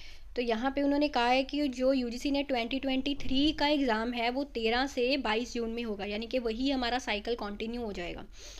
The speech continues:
अब बिल्कुल सिस्टम पूरी ली पर आ जाएगा, जैसे कि साल में अब एक बार एग्ज़ाम हो रहा था, फिर से दो बार हो जाएगा। But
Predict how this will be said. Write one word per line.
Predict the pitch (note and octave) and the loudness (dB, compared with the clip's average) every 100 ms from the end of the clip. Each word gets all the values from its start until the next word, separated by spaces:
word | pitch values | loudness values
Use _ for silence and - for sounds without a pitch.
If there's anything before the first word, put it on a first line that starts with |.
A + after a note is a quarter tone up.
| - | 2
अब | G#3+ A3+ G#3+ | 2 2 -2
बिल्कुल | A#3 A#3 C#4 | 0 0 0
सिस्टम | B3+ - B3 C4+ | 0 0 0 0
पूरी | - B3+ A#3+ C#4 | -2 -2 2 4
ली | C4 | 4
पर | C4 C4 | 4 4
आ | A3+ | 4
जाएगा, | A#3+ B3 C4 D4+ | 4 4 2 0
जैसे | A3+ A3 | -2 -2
कि | A3+ B3 B3+ | 0 2 2
साल | C4 G#3+ A3 | 2 -2 0
में | A#3+ | 0
अब | A3+ | 2
एक | A3+ | 4
बार | B3+ C4+ | 6 4
एग्ज़ाम | B3+ A#3+ | 4 2
हो | B3 | 2
रहा | A#3+ | 0
था, | B3+ C4+ | 0 -2
फिर | - A#3 | -2 -4
से | - D4+ D#4 | 2 4 6
दो | B3 A#3 | 6 6
बार | A#3 A3+ | 4 0
हो | G3+ | -4
जाएगा। | F#3+ - - - - - - - A#3+ | -8 -10 -14 -14 -14 -14 -16 2 4
But | C4+ | 4